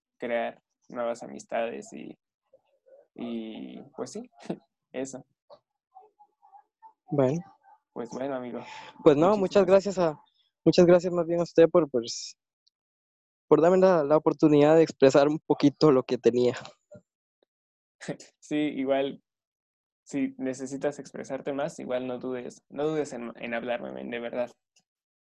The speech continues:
Speaker 1: Y, pues,
Speaker 2: Bueno.
Speaker 1: hasta aquí, eh, estaría todo. Ojalá <laughs> disfrutes tu programa al rato, el de las cuatro. <laughs> Ahí
Speaker 2: Sí, claro que lo voy a disfrutar, eso sí.
Speaker 1: <laughs> Ahí me cuentas el, el chisme, a ver qué pasa. <laughs> Pero, pues,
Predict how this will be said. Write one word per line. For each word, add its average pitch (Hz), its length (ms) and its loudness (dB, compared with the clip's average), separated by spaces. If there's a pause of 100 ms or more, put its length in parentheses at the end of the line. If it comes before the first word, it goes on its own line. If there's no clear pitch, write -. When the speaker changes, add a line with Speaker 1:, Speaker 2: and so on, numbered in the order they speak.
(600)
Speaker 1:
Y, 123 160 -12
pues, 120 360 -14
Speaker 2:
Bueno. 127 340 4
Speaker 1:
hasta - 200 -20
aquí, 135 400 -2
eh, 123 240 -8
estaría 135 400 -8
todo. 185 360 -6
Ojalá 139 340 -4
<laughs> - 240 -6
disfrutes 147 420 -6
tu 135 120 -12
programa 131 460 -2
al 123 100 -6
rato, 131 240 -6
el 127 80 -6
de 123 100 -6
las 131 200 -8
cuatro. 139 340 -6
<laughs> - 340 -14 (720)
Ahí 123 300 -8 (140)
Speaker 2:
Sí, 196 260 4
claro 208 240 4
que - 100 -10
lo 139 100 0 (100)
voy 180 100 2
a 175 40 0
disfrutar, 127 520 -2
eso 139 140 -2 (100)
sí. 196 100 -6
Speaker 1:
<laughs> - 280 -12
Ahí 131 100 -4
me 131 160 -8
cuentas 127 400 -8
el, 143 280 -10
el 123 140 -8
chisme, 131 300 -6
a 123 60 -2
ver 127 180 -6
qué 123 100 -10
pasa. 123 320 -4
<laughs> - 420 -8 (540)
Pero, - 200 4
pues, - 340 -2